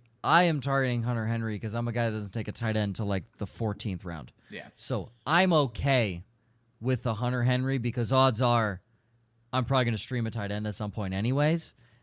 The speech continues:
Speaker 1: And I like
Speaker 2: Yeah.
Speaker 1: Hunter Henry
Speaker 2: Just bet on a
Speaker 1: because
Speaker 2: week one touchdown.
Speaker 1: Yeah,
Speaker 2: <laughs> I mean,
Speaker 1: I
Speaker 2: he's
Speaker 1: mean, look,
Speaker 2: free in fantasy <laughs> drafts.
Speaker 1: Look,
Speaker 2: So.
Speaker 1: I, I was one for two on what I said about the tight ends last year. Uh, Hunter Henry will play the Gronk role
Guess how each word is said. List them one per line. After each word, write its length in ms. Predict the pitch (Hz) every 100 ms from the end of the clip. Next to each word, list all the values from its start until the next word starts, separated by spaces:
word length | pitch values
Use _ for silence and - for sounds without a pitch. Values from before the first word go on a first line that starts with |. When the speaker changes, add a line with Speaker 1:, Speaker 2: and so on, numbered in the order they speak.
| _ -
Speaker 1:
And 520 | 120 113 104 92 90 - _ _ _ _
I 120 | 135
like 200 | 135 120
Speaker 2:
Yeah. 60 | -
Speaker 1:
Hunter 200 | 123 113
Henry 540 | 113 104 98 95 87 - _ - -
Speaker 2:
Just 140 | 110
bet 100 | 123 107
on 40 |
a 60 | 101
Speaker 1:
because 140 | 95
Speaker 2:
week 140 | 104 98
one 140 | 104 110
touchdown. 520 | 120 - - 110 - - -
Speaker 1:
Yeah, 160 | 143 -
Speaker 2:
<laughs> 40 |
I 20 |
mean, 120 | 160
Speaker 1:
I 40 | 151
Speaker 2:
he's 80 | 156
Speaker 1:
mean, 80 | 151
look, 100 | 135
Speaker 2:
free 260 | 156 120
in 100 | 117
fantasy 400 | - 127 135 127
<laughs> 20 |
drafts. 720 | 127 - 214 - 415 - - -
Speaker 1:
Look, 160 | 131
Speaker 2:
So. 120 | - -
Speaker 1:
I, 360 | 127 160 175 156 -
I 180 | 139 190
was 260 | 190 127
one 300 | 110 131 147
for 180 | 135 131
two 480 | 120 127 131 151 156 185 _
on 420 | 127 135 139 135
what 280 | - 120 135
I 80 | 131
said 320 | 120 135 139
about 220 | 117 135
the 60 | -
tight 220 | 131 127
ends 240 | 131 139 135
last 320 | 135 135 -
year. 240 | 160 170 - _ _ -
Uh, 160 | 104 104
Hunter 280 | 135 143
Henry 260 | 139 139 139
will 120 | 135
play 180 | 120 139
the 100 | 113
Gronk 380 | 101 120 147 127
role 380 | 151 151 165